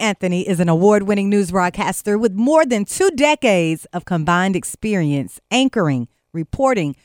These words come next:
producing, and writing for network news affiliates across America. She is currently the evening anchor for W M C Action News five. During her time in Memphis,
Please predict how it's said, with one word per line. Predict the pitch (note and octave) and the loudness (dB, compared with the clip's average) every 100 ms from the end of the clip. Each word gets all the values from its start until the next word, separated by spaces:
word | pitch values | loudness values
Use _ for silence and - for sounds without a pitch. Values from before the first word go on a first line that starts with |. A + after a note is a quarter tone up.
| _ | _
producing, | - F#3+ A#3 A#3+ F#3+ D3 C3+ _ - | -4 0 0 -2 -6 -8 -10 _ -10
and | E3+ D#3+ | -4 2
writing | E3 F#3+ G3 | 2 2 -2
for | F3+ | -2
network | F3 - F3+ | -2 -2 -2
news | E3+ F3 | -2 -2
affiliates | E3+ - G#3 E3 B2+ | -4 -2 0 0 -2
across | - F3 C#3 - | -8 -4 -4 0
America. | E3+ D#3+ C3 - G#2 - _ _ | 0 0 -2 -8 -18 -20 _ _
She | - B3+ | -2 0
is | G#3+ | 0
currently | - D#4+ D#4+ C4 F#3+ E3 - _ - | 0 -2 0 -2 -2 -2 -4 _ -8
the | G#3 - - | -8 -6 0
evening | D#4 E4+ E4+ E4+ - | 2 2 0 -2 -4
anchor | F#3+ F#3 D#3+ D3 D3+ | -2 -2 -2 -4 -6
for | - | -2
W | E3 E3 E3+ - | 0 2 2 0
M | G3 A#3+ | 0 0
C | - - D#3+ - | -2 -2 -2 -4
Action | E3+ F3+ - - G3 F#3 - | -6 -6 -4 -2 0 -2 -4
News | F3 E3 D#3+ - | 0 2 2 0
five. | - C#3+ - - - - | -4 -4 -4 -18 -20 -2
During | G3+ G#3+ | 2 2
her | F#3+ | 2
time | G3 F3+ F#3+ | -2 -2 -2
in | F3 | -2
Memphis, | G3 G#3 D#3+ | -2 -4 -8